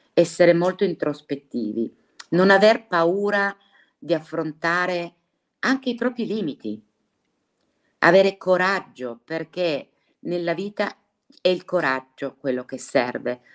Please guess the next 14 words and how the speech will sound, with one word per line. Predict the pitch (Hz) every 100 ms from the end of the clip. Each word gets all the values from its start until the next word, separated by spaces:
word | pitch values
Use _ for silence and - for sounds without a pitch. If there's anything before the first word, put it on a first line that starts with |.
| - -
quello | 160 147
che | 151 160
aiuta | 156 175 180 185 180
a | 156
affrontare | 147 - 151 147 170 175 175
le | 165 143
situazioni | - 143 143 - 170 175 185 185 175 _ _
un | 160
po' | 185 190
di | 160
petto, | 160 170 - - 143
direi | 143 147 139 123
io, | 135 120
no? | 143 170